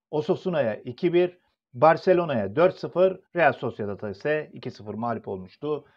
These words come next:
Elche. Almeria ile Elche arasında oynayacak olan karşılaşma ligi tahminim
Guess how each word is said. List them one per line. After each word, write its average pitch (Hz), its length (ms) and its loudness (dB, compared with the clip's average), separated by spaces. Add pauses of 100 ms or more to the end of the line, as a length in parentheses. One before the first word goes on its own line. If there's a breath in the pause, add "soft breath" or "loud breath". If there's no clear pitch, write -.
(140 soft breath)
Elche. 113 380 -2 (380 soft breath)
Almeria 220 420 2
ile 202 100 2
Elche 214 300 4
arasında 170 300 0
oynayacak 139 280 -4
olan 196 260 2
karşılaşma 165 520 4
ligi 113 280 -6
tahminim 190 560 -2